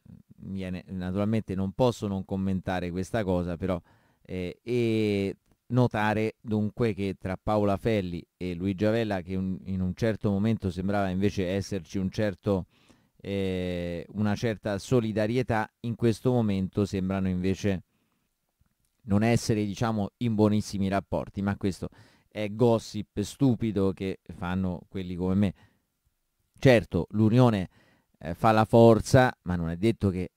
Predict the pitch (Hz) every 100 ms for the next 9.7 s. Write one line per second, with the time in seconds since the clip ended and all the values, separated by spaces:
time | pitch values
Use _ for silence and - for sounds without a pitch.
0 | - 82 92 92 82 82 - 107 95 -
1 | 92 - _ _ _ _ - 90 85 78
2 | 73 71 - 113 110 107 101 101 95 -
3 | - 117 104 101 - 104 - - 131 107
4 | 104 87 92 95 - 123 113 - _ 113
5 | 123 117 143 127 120 107 101 120 113 104
6 | 95 123 113 95 95 87 110 92 95 113
7 | 107 104 92 107 98 160 135 95 _ _
8 | - 107 117 117 87 _ _ - 104 104
9 | 104 98 110 139 135 107